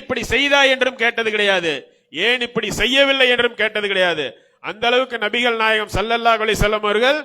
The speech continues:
தங்களுடைய செயலில் மட்டுமல்ல, தங்களுடைய சொல்லிலும்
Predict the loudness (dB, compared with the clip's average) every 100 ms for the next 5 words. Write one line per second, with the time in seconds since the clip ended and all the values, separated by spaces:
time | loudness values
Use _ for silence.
0 | -12 _ _ _ -10 -4 -2 0 0 0
1 | 0 4 4 2 0 0 0 2 2 0
2 | -6 _ -14 -10 -6 -4 -4 -4 0 2
3 | 4 4 4